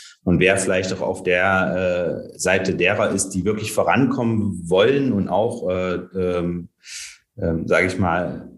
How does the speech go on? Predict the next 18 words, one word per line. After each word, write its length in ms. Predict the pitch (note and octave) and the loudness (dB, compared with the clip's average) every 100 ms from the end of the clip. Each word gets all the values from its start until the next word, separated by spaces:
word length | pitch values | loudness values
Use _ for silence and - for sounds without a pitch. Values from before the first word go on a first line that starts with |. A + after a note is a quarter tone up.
| - _ - _ | -20 _ -20 _
in 140 | G#2 | 2
einer 540 | F#2 F#2 F#2+ F#2 F#2 F#2 | 4 4 2 2 -2 -4
Art 280 | E2+ G2+ - | -2 -2 0
der 120 | F2+ | 0
Koalition 640 | - G#2+ F#2+ F#2 - A2+ | 0 2 2 2 0 0
der 200 | G#2+ F2 | 2 0
Willigen 400 | A#2 B2+ C3 B2 | 0 0 0 0
bestimmte 380 | G#2+ - A#2+ A#2 | -2 -2 -4 -2
Sachen 300 | - F#2+ A2+ | 0 0 0
voranbringen, 640 | G2+ - F2+ B2 A#2 A2 | 0 0 2 2 2 2
weil 140 | G2+ G2+ | 2 2
sie 60 | F#2 | 2
sagen, 340 | F2 F2+ G2+ | 2 2 0
so 120 | G2 | -2
kann 220 | F#2+ G2 G2+ | -4 -2 0
es 140 | F#2+ | 0
nicht 160 | E2+ D2+ | -2 0
weitergehen. 720 | F2 - A#2 B2+ C#3+ D3 | 0 0 0 0 0 -2